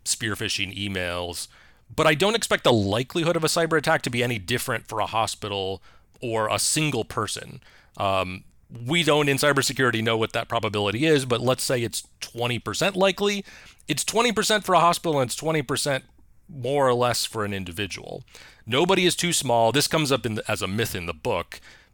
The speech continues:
that, quote unquote, "I'm too small to be a victim." I think there's two misconceptions there.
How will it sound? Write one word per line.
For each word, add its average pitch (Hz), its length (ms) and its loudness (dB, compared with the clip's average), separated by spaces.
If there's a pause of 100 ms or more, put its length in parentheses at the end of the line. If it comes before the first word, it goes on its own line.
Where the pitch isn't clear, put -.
that, 110 320 -2 (380)
quote 156 200 4
unquote, 135 360 0
"I'm 120 180 2
too - 220 -4
small 110 400 -2
to - 120 -10
be 92 160 -8
a 76 60 -8
victim." 135 580 -6 (400)
I 123 140 4
think 156 220 2
there's 127 340 0 (100)
two 151 420 -2
misconceptions 127 880 -2
there. 233 300 0